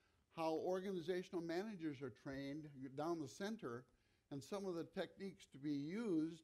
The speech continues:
to narrow the differences. And, uh, where we're trained to be designers, they're doers. Yes, we have a technical base too, but by the time you're in an organizational leadership position,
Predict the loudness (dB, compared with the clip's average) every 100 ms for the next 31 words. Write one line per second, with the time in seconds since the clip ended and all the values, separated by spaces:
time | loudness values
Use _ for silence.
0 | -6 -2 0 2 2 2 0 0 -2 -2
1 | -4 -6 -8 -10 -14 _ _ _ _ _
2 | _ _ _ _ _ _ _ _ _ _
3 | -4 0 0 0 0 2 2 2 2 2
4 | 2 0 0 0 0 0 -2 -2 -2 -2
5 | -2 -2 -4 -10 -18 -2 2 2 4 2
6 | 0 -2 -12 -20 _ _ _ _ 0 0
7 | -2 -4 -2 0 -2 -8 -10 -10 -8 -4
8 | 0 0 0 -6 -4 -2 -2 -6 -18 _
9 | _ _ _ -6 -2 -2 -2 -4 -2 2
10 | 2 2 0 0 -2 -4 -4 -4 -2 -4
11 | -4 -4 -2 0 -2 -4 -8 -8 -4 -4
12 | -4 -6